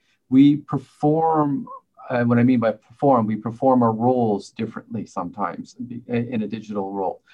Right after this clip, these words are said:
As teachers, right? You, as a teacher, we're performing differently online than we might in a face-to-face lesson, for example. We are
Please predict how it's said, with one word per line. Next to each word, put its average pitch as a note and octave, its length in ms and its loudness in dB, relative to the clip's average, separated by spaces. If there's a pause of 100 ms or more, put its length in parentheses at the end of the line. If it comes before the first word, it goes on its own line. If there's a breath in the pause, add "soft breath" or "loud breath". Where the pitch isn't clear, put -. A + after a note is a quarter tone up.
(140 soft breath)
As A#2+ 180 -6
teachers, - 440 -12
right? G#2 180 -2
You, B2 260 -2
as A#2+ 140 -6
a A2+ 40 -8
teacher, D3+ 340 -10
we're A#2 420 -8 (260)
performing C3+ 440 2
differently A2 640 -8 (140)
online A2+ 420 0
than G2 120 -4
we G#2 100 -4
might G#2 300 -4 (100)
in G#2+ 120 -6
a F#2+ 60 -8
face-to-face G#2 640 -8
lesson, G#3 320 -6
for G3+ 100 -12
example. - 520 -14 (380)
We C3+ 520 4 (280)
are C#3+ 180 0